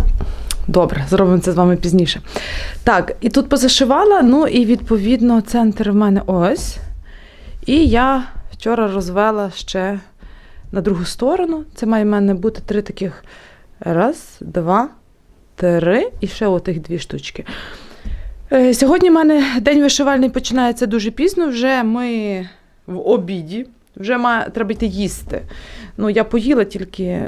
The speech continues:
в мене не обід. От. І я вам скажу, що, м, план на зараз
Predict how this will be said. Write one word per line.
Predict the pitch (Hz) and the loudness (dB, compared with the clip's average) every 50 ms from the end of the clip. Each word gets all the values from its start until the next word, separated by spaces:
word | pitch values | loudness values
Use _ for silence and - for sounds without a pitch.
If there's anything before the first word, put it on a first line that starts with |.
| - - | -6 -8
в | 170 | -6
мене | 180 185 185 185 185 | -6 -4 -4 -2 -2
не | 185 185 180 | 0 0 0
обід. | 175 185 180 185 185 143 - - - - - - - - - - - - - - - - - - - - - - - - - - - - - - - - - - - - - - - | 0 0 0 -2 -4 -4 -6 -12 -18 -18 -18 -10 -4 -2 0 0 0 0 -2 -6 -8 -10 -16 -18 -16 -16 -16 -16 -18 -18 -20 -12 -6 -4 -4 -4 -4 -6 -8 -8 -6 -6 -4 0 2
От. | 196 190 170 - - - - - - - - - | 2 2 2 0 -6 -10 -12 -12 -14 -12 -6 -2
І | 240 247 254 277 294 302 302 285 | 0 2 4 4 6 6 6 4
я | 269 269 | 4 4
вам | 262 262 269 | 4 4 2
скажу, | - - - 269 220 262 427 | 0 0 0 0 2 2 0
що, | - - - - 311 330 359 370 359 - - - - - - - - | -2 -2 0 0 2 4 4 2 0 -2 -10 -16 -16 -16 -8 -4 0
м, | 247 247 247 247 240 247 240 240 233 240 | 2 2 4 4 2 2 2 0 -2 0
план | - 294 285 277 247 233 214 - - - | 0 2 2 4 4 2 0 0 -4 -4
на | 226 226 226 214 | 0 2 2 2
зараз | 196 196 196 170 185 254 381 466 440 - - - | 2 2 2 4 4 4 4 2 2 0 -6 -14